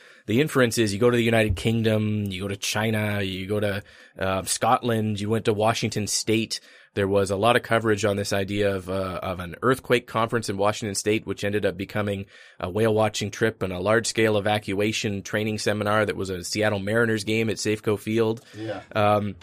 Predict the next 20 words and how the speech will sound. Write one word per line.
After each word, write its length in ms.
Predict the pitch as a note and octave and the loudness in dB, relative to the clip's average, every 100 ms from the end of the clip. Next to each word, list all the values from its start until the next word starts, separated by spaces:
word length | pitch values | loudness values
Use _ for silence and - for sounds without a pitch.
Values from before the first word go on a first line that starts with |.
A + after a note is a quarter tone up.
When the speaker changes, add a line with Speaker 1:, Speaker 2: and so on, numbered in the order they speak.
| - | -4
Speaker 1:
McLaughlin 720 | A#2+ A2 C3+ E3+ D3 C#3 B2+ | 2 4 4 4 2 2 2
just 220 | B2 - | 0 0
kinda 240 | - C3 A#2+ | 4 4 6
says, 260 | B2+ C3 | 4 4
"That's 200 | B2 - | 4 2
fine. 340 | - D3 E3 G2 | 2 2 2 0
You 80 | |
know, 160 | F#2 A#2+ | 2 2
these 280 | B2 C#3 - - | 2 -4 -6 -4
international 500 | C3+ C3 C3 - A2+ | 0 2 2 0 0
trips 280 | D3+ C#3+ | 0 0
are 80 | A2 | 0
what 160 | A2 B2 | 0 2
they 120 | A2+ | 4
are. 340 | G#2 A#2+ E3 - - - - - | 4 4 0 -6 -12 -12 -10 -2
Um, 400 | G2+ G2+ G2+ G2 | 2 2 0 0
those 180 | A2+ | 2
are 60 | B2 | 4
not 180 | B2 C3+ | 4 2
misconduct." 720 | A#2+ - A#2 B2+ D3 - - | 0 0 0 2 2 -2 -14